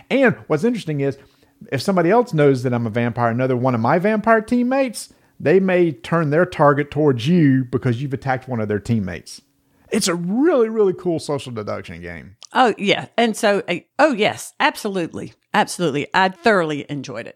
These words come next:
Speaker 1: Ha-, do you like this more than just the basic werewolf? I'll just go ahead and, while you think about it, I do, because I like the concept of you get different locations, you roll the dice, you go to that location, you don't move, you just jump to that location.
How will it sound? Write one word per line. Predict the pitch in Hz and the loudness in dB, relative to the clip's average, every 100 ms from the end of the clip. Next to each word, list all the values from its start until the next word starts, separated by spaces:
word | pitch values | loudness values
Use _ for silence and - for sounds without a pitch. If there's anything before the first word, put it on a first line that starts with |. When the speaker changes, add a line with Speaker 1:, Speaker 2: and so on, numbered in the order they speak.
| - | -12
Speaker 1:
Ha-, | 151 | -4
do | 139 | 2
you | 160 | 4
like | 170 156 | 4 0
this | 139 | -4
more | 135 143 143 | -2 0 0
than | 127 | -2
just | 123 - | -6 -8
the | 104 | -4
basic | 127 123 110 | -4 -4 -2
werewolf? | 113 143 160 170 _ _ - | -2 -2 -4 -8 _ _ -2
I'll | 160 | -2
just | 165 | 0
go | 156 | 0
ahead | 143 | 0
and, | 131 | 0
while | 123 | -2
you | 123 | -2
think | 139 120 | -4 -2
about | 104 101 | 0 -2
it, | - _ _ - | -4 _ _ -6
I | 123 151 | -2 -2
do, | 113 - 104 117 120 107 _ _ 120 | -4 -4 -2 0 -2 -4 _ _ -2
because | 151 127 - 123 | 2 2 0 0
I | |
like | 117 123 127 120 | 0 0 -2 -4
the | 113 - _ _ | -6 -6 _ _
concept | - 117 117 120 - - | -6 -4 -2 -4 -4 -6
of | 107 | -6
you | |
get | 110 101 | -4 -4
different | 110 - 104 | -4 -6 -6
locations, | 104 104 107 113 101 | -4 -4 -4 -6 -6
you | 107 | -2
roll | 113 117 | 2 2
the | 107 | 0
dice, | 101 104 101 - - - - | 0 0 0 -4 -12 -14 -8
you | 113 | -8
go | 107 123 | 4 6
to | 123 117 | 6 4
that | 110 117 | 2 2
location, | 113 101 90 - 90 | 0 0 -2 -4 -4
you | |
don't | 90 87 | -2 -4
move, | 85 85 92 | -4 -6 -6
you | |
just | 98 98 98 - | -6 -6 -8 -6
jump | - 117 | 0 0
to | 110 | 2
that | 117 110 | 0 2
location. | 120 120 107 104 104 101 | 0 2 0 0 -4 -8